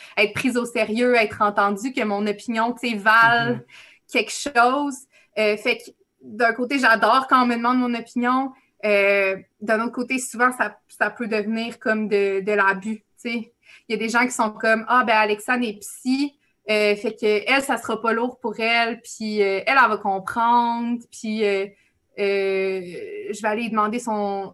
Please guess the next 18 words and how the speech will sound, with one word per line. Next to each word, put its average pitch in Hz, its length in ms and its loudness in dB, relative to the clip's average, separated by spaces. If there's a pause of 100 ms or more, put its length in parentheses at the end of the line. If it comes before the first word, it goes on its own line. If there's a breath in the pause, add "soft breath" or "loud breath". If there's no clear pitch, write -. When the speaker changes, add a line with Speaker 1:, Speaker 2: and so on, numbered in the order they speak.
(120)
Speaker 1:
son 220 240 -8
opinion. » 247 380 -2
Puis - 140 -18
il 220 60 -6
y 214 40 2
a 208 60 2
des 208 120 -4
fois, 254 200 0
ça 247 120 -4
me 220 40 -6
fait 240 100 -8
plaisir, 233 380 -6
et 240 80 -2
d'autres 208 240 -6
fois, 240 220 0
c'est 214 240 -10
comme, 208 520 -4 (580)
j'ai, 214 240 -12